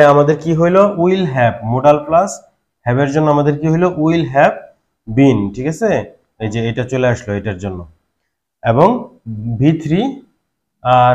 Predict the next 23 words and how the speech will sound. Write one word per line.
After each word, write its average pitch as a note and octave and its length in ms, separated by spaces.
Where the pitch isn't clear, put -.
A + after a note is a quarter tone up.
হচ্ছে C#3 200
বাদ F3+ 200
বাকি G3 220
তো E3+ 120
তোমরা E3+ 240
জানো, D#3 200
উম, B2 240
মানে B2+ 140
জানো C#3 180
তো। A#2 80
অ্যাক্টিভে D#3+ 380
যদি F3 120
modal D#3 260
plus E3 260
be F3 60
থাকে, E3 180
প্যাসিভে D3+ 360
হবে D#3+ 140
modal C3+ 440
plus C3 320
be B2+ 200
plus C3+ 340
being, G2+ 360